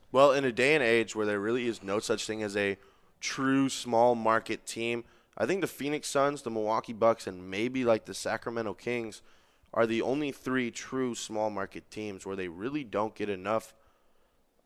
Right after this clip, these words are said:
talked about as what, how good they're doing. The Phoenix Suns are doing absolutely amazing. Chris Paul is the top five point guard of all time, hands down. Devin Booker, one of the best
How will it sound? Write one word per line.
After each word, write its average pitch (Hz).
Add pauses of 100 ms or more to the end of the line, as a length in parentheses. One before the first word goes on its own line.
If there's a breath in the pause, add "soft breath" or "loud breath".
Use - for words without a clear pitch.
talked 123
about 107
as 104
what, 107
how 117
good 117
they're 113
doing. 123
The 85
Phoenix 135
Suns 131
are 113
doing 107 (100)
absolutely 110
amazing. 92 (520 soft breath)
Chris 156
Paul 139
is 120
the 110
top 127
five 117
point 110
guard 101
of 92
all 98
time, 101 (340 soft breath)
hands 117
down. 104
Devin 135
Booker, 120
one 104
of 127
the 123
best 110